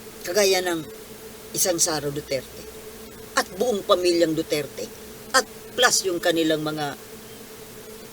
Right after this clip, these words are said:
mga kampon? Ikaw mismo, presidente. Dapat bago nagsasalita, private man or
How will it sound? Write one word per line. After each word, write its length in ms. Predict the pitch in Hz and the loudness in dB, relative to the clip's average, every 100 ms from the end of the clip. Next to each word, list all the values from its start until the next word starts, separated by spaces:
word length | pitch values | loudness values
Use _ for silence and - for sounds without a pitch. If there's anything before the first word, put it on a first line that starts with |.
| - - - 175 | -14 -14 -6 0
mga 160 | 208 214 | 0 2
kampon? 560 | 202 180 - 170 220 - - - - - - - 214 220 214 220 220 214 - 220 214 214 220 220 220 214 220 220 214 214 220 220 220 220 - 330 | 0 0 2 4 4 -4 -12 -14 -14 -14 -14 -14 -14 -14 -14 -14 -14 -16 -16 -14 -14 -14 -14 -14 -14 -14 -14 -14 -14 -16 -16 -14 -14 -14 -4 -2
Ikaw 240 | - 359 330 | 0 0 2
mismo, 400 | 349 - 285 320 - | 6 6 6 0 -4
presidente. 800 | 311 - 247 247 214 208 262 294 - - - - 220 - - 220 - 220 220 220 - - - 220 - - - - | 0 0 4 2 2 -4 -10 -10 -12 -14 -14 -14 -16 -16 -16 -16 -14 -14 -14 -14 -16 -16 -16 -16 -16 -16 -12 2
Dapat 400 | 330 370 330 240 | 2 4 2 0
bago 400 | 196 247 311 339 | 4 6 6 6
nagsasalita, 880 | 339 294 320 320 302 285 226 208 196 - - - - - - - - - - - - - | 4 6 6 6 4 0 2 0 0 -6 -14 -16 -16 -16 -16 -16 -16 -16 -16 -16 -6 2
private 520 | 302 349 294 330 311 226 | 8 8 8 4 2 8
man 320 | 233 208 185 185 - 226 | 10 10 6 -2 4 8
or 160 | 269 | 8